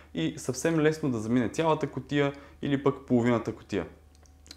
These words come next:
чрез което можете да си набавите доста значително количество калории и това наистина да спре вашия прогрес за изчистването на подкожни мазнини.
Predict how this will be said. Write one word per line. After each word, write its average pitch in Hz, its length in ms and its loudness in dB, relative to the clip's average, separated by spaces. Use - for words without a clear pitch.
чрез 113 220 -2
което 151 260 0
можете 127 300 2
да 110 100 0
си 110 140 -6
набавите 117 580 2
доста 107 540 0
значително 104 640 0
количество 101 460 -4
калории 127 380 2
и 170 80 -4
това 170 180 -2
наистина 160 380 -2
да 120 80 -2
спре 123 420 2
вашия 107 320 0
прогрес 104 380 -2
за 98 160 -8
изчистването 107 540 -6
на 98 140 -4
подкожни 98 440 0
мазнини. 85 440 -6